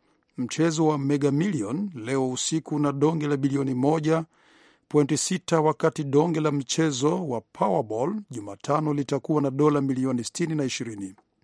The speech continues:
Donge la Mega Million liliongezeka hadi dola bilioni moja, kiwango cha kihistoria duniani,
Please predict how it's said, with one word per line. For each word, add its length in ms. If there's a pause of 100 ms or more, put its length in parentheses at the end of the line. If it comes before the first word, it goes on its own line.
(960)
Donge 340
la 120
Mega 280
Million 560 (160)
liliongezeka 800
hadi 260
dola 320
bilioni 340
moja, 440 (540)
kiwango 440
cha 140
kihistoria 580
duniani, 640